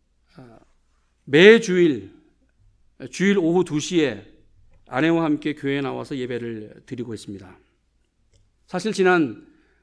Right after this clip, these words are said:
아, 지난해 삼월부터 유월까지는 가정에서 예배를 드렸습니다. 그런데 마음속으로, 어, 제 스스로 느끼기를 가정에서 예배 드리는 거 좋아요.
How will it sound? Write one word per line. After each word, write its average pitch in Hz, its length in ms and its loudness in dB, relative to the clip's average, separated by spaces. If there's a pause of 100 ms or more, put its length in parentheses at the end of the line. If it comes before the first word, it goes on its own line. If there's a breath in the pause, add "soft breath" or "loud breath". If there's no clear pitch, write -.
(160 soft breath)
아, 135 100 -16
지난해 165 360 -2
삼월부터 170 600 -4
유월까지는 143 680 -6
가정에서 190 480 -4
예배를 151 260 -4
드렸습니다. 117 540 -14 (1080)
그런데 196 840 -4 (1080)
마음속으로, 214 1120 -4 (440 soft breath)
어, 139 260 -20
제 226 160 2
스스로 254 320 -4
느끼기를 190 720 -4 (300 soft breath)
가정에서 247 500 -2
예배 208 220 2
드리는 202 320 0
거 208 140 0
좋아요. 151 760 -4